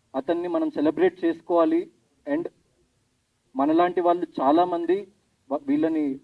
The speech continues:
వీళ్ళని, వీళ్ళు కదా రియల్ సెలబ్రిటీస్ అని చెప్పేసి గుర్తించాలని చెప్పేసి మా చిన్న ప్రయత్నమే ఇది. వీళ్ళు, వీళ్ళు చేసిన త్యాగం ముందు, ఆ బిడ్డ చేసిన త్యాగం ముందు మనమందరం చేసే కష్టం కానీ ఏది దరిదాపుల్లో కూడా రాదు. ఎందుకంటే అలాంటి వాళ్ళు మన దేశ సరిహద్దుల్లో ఉండి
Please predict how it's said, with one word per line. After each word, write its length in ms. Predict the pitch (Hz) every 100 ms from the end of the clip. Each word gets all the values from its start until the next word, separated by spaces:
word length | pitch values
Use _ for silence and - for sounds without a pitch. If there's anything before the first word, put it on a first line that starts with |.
| -
వీళ్ళని, 440 | 147 180 202 185 104
వీళ్ళు 220 | 147 185 175
కదా 120 | 160
రియల్ 240 | 147 160
సెలబ్రిటీస్ 640 | - 143 143 147 156 156 151
అని 160 | 143
చెప్పేసి 300 | 143 - 294
గుర్తించాలని 720 | 127 135 - 160 165 147 147
చెప్పేసి 540 | 139 139 147 143 180 - _ _ _ -
మా 100 | 277
చిన్న 320 | 285 165 170
ప్రయత్నమే 560 | 180 - 147 151 156 156
ఇది. 320 | 131 131 - - -
వీళ్ళు, 220 | 151 170
వీళ్ళు 240 | 147 160 170 170
చేసిన 280 | 170 190
త్యాగం 420 | 185 170 151 165 160
ముందు, 420 | 160 160 170 165 _ _ -
ఆ 60 | 135
బిడ్డ 340 | 135 147 160
చేసిన 240 | 165 156 -
త్యాగం 400 | 156 143 151 156
ముందు 360 | - 147 - - _ -
మనమందరం 640 | 139 147 143 156 185 185 160
చేసే 260 | 156 165
కష్టం 400 | 156 139 - 160
కానీ 380 | 156 151 160 175 _ _ _ _ _ -
ఏది 240 | 285 339
దరిదాపుల్లో 540 | - 294 320 - 180 180
కూడా 240 | 339 330
రాదు. 380 | 147 131 156 -
ఎందుకంటే 380 | 143 143 160 156
అలాంటి 300 | 143 147 151
వాళ్ళు 300 | 156 156 170
మన 200 | 156 147
దేశ 260 | 135 147 156
సరిహద్దుల్లో 640 | 165 151 151 156 156 156
ఉండి 360 | 151 147 151 175